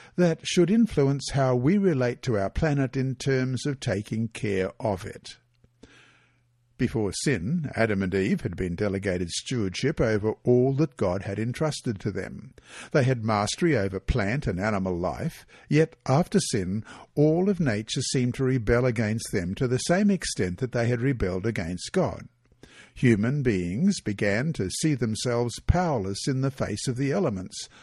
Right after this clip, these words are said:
weather, agriculture, the animal kingdom, as we read in Education, pages twenty-six and twenty-seven.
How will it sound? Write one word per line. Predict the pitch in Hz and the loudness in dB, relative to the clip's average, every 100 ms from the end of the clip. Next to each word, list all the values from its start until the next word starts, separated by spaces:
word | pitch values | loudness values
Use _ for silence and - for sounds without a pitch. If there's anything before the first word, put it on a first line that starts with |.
| - - | -12 0
weather, | 107 117 147 - - - | 2 2 0 -6 -12 -6
agriculture, | 107 117 117 113 117 - 131 - - | -4 -2 -4 -4 -4 -4 -6 -6 -2
the | 151 135 | 0 2
animal | 156 175 98 | 0 0 -2
kingdom, | - 107 95 - - - | -4 -6 -6 -8 -12 -6
as | 117 117 107 | 0 2 2
we | |
read | 101 123 110 | 2 2 2
in | 101 | 0
Education, | 107 101 120 120 147 110 98 | -2 -4 -2 -2 -2 -2 -2
pages | 110 110 110 104 | 0 -2 -2 -4
twenty-six | - 123 117 - 127 - | -2 -2 -2 -4 -6 -6
and | 107 | -4
twenty-seven. | 135 117 104 - 190 120 107 | -2 -2 -2 -2 -2 0 -4